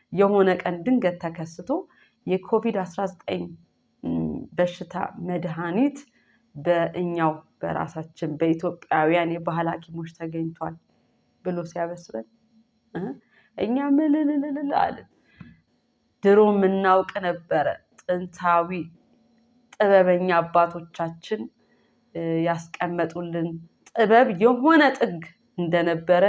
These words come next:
ቀልባችን ይነግረናል ምናምን አለን እና ስናረግ የነበረውን ማስክ ሁሉ የዛን ቀን የጣለን ሰዎች ነበረን። እንግዲህ ከዛ በኋላ በኪኒን መልክ ነው የሚሰጡን፣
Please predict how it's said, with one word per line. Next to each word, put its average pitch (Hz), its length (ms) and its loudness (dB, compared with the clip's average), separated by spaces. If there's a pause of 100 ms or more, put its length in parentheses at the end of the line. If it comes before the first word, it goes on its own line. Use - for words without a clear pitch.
(140)
ቀልባችን 175 640 -2
ይነግረናል 165 540 0
ምናምን 165 380 -4
አለን 165 240 -2
እና 208 140 -8 (460)
ስናረግ 262 520 6
የነበረውን 185 640 4 (340)
ማስክ 165 400 -2
ሁሉ 175 180 -12 (240)
የዛን 165 400 0
ቀን 165 180 -2
የጣለን 160 440 -2
ሰዎች 165 400 -10
ነበረን። 170 460 0 (2000)
እንግዲህ 311 480 4
ከዛ 247 320 -4 (120)
በኋላ 247 340 2 (420)
በኪኒን 254 760 6
መልክ 381 280 6
ነው 381 120 6
የሚሰጡን፣ 349 560 -2